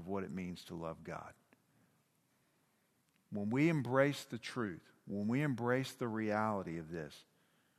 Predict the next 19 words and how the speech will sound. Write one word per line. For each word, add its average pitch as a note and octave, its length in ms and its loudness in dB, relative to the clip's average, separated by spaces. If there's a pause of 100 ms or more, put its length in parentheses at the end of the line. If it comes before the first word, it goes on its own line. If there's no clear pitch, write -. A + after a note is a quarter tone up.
(460)
the A2 60 -6
cross B2 420 6
and A#2 100 -2
salvation G2+ 580 0
return F#2 400 -6
to F#2+ 80 -10
their F2 140 -2
rightful D#2+ 420 -6
place. D#2+ 240 -10 (640)
See, C3+ 100 0
there A#2 220 6
is A#2 160 0
really G2+ 300 -2
good F2+ 180 -4
news. D#2+ 300 -8 (680)
There's G2 140 -2
really G2 300 -2
good E2+ 220 -6
news. D#2 260 -14